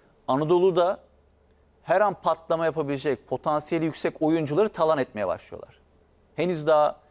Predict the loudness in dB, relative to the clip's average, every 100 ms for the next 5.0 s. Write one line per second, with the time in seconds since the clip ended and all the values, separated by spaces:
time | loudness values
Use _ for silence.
0 | _ _ _ -2 0 0 -2 -2 0 0
1 | -2 _ _ -2 0 0 -2 -2 -2 -2
2 | -4 -4 -6 -14 -20 _ _ _ 0 2
3 | 0 -2 0 0 -2 _ _ _ _ _
4 | _ -4 -2 -2 0 2 4 2 2